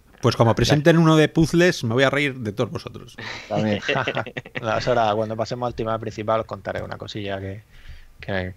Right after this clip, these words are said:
Speaker 2: que precisamente de lo que has dicho, que viene al hilo.
Speaker 1: Bien, spoilers, spoilers, nos gusta.
Speaker 2: <laughs> Y, y bueno, pues pasamos ahora al software y Óscar, eh,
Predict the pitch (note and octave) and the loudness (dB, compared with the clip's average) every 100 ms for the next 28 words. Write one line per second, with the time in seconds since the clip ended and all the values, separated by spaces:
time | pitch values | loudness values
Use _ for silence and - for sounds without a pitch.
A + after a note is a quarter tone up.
0 | _ _ - A2 B2+ A2+ A#2 G#2 G2 - | _ _ -4 -2 -2 0 0 0 -2 -4
1 | - G2 F2+ F#2 F#2 G2 G2+ G#2+ G#2+ - | -6 -6 -6 -6 -6 -6 -4 -2 -2 -4
2 | - C#3 C#3 F#2+ E2 A2+ - D3 G2+ - | -2 4 6 6 2 -4 -2 0 -2 -6
3 | - - G2 G#2+ A#2 - - - D3 - | -14 -16 -14 -12 -12 -8 -6 -4 -4 -4
4 | E3+ A#2 - - - - - - _ C3+ | -6 -6 -10 -16 -14 -14 -16 -20 _ 2
5 | B2 A#2 A2+ A2+ G#2+ G#2+ A2 A#2+ C3 C3+ | 4 4 4 4 2 2 4 4 2 0
6 | A#2+ G#2+ - G#2 B2+ C3 B2+ A#2+ A2+ G#2+ | 0 -2 -2 -2 0 0 0 0 2 0
7 | G#2 G2 - B2 C3+ E3+ F3+ F#3 C#3+ A#2 | -2 -6 -6 -6 0 0 0 -4 -6 -6
8 | A2 G#2+ G#2 G2+ G#2 - C3+ G#2+ G2+ G#2 | -6 -6 -6 -4 -4 -2 0 0 0 -4
9 | G2+ G#2 G#2+ A#2 | -6 -8 -10 -12